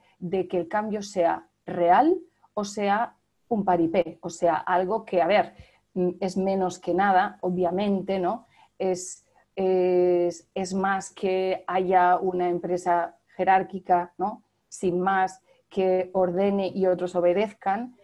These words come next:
es un intento, pero no hablaríamos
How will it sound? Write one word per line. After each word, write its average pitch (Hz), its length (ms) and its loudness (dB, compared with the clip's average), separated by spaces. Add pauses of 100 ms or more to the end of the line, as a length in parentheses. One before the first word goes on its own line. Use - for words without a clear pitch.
(140)
es 208 220 -4
un 180 140 0
intento, 202 720 -4 (440)
pero 190 240 0
no 220 460 0
hablaríamos 196 920 -2